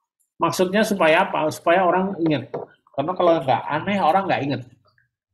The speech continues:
Ya. Kemudian creative execution ya, harus di, dan eksekusi secara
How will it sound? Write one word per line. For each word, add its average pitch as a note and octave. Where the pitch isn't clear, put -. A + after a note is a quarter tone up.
Ya. A#2+
Kemudian A3
creative F#3
execution F#3
ya, A2+
harus C3+
di, C#3+
dan C3+
eksekusi D#3
secara D#3